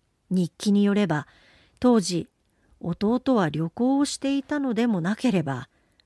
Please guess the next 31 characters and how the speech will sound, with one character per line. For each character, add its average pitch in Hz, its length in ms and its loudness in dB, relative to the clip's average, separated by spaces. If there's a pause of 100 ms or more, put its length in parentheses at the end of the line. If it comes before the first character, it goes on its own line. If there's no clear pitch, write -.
(800)
あ 233 160 2
る 311 120 6
い 294 100 4
は 170 160 2
ま 151 140 -2
た、 170 260 -6 (540)
筆 190 360 0
も 262 180 4
取 233 280 2
れ 302 60 4
ぬ 311 120 6
ほ 208 140 2
ど 196 140 2
の 180 200 2
病 160 220 -2
気 226 180 -2
を 233 80 4
や 226 140 4
っ 214 40 -4
て 269 220 -2
い 262 60 -2
た 285 120 0
わ 277 140 2
け 254 160 0
で 247 100 4
も 208 120 2
な 143 200 -2
い 220 60 2
の 180 140 0
で - 160 -8
す。 - 240 -8